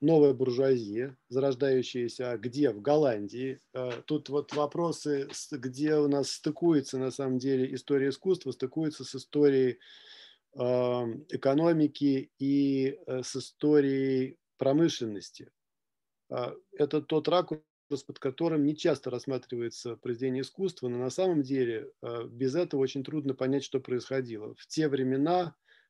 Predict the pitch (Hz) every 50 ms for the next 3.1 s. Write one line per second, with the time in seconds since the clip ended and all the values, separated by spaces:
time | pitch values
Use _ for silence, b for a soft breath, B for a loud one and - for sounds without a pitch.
0 | _ _ - 135 127 - - 160 165 151 131 110 123 131 127 - - 147 147 160
1 | 165 156 - - - - 131 131 131 127 - - 156 160 143 - - 127 120 123
2 | 113 107 117 - _ - 127 - - 131 - - 131 139 147 151 143 139 - -
3 | -